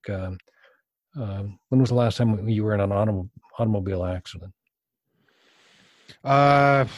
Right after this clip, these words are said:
Speaker 2: I was a junior in high school and, uh, somebody hit me and rolled my car. It
Speaker 1: Okay.
Speaker 2: was over a decade ago.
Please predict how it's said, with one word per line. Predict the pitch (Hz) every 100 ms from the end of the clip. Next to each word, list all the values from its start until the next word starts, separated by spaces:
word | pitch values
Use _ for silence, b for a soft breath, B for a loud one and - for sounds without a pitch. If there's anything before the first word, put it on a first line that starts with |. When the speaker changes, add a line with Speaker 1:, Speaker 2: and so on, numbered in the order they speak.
| -
Speaker 2:
I | 120 139
was | 139 113
a | 123 110
junior | 95 104 113 123 127 120 117 107
in | 98
high | 107 110
school | - 143 151 143 107
and, | 95 95 92 90 87 - _ -
uh, | 90 87
somebody | - 104 92
hit | 95
me | 95 95
and | 85 82 80 82
rolled | 87 78
my | 85
car. | - 90 95 - b b b _ _ _ _ _ _ _ _ -
It | 110
Speaker 1:
Okay. | - 104
Speaker 2:
was | - _ B B
over | 95 87
a |
decade | 85 90 85
ago. | 92 92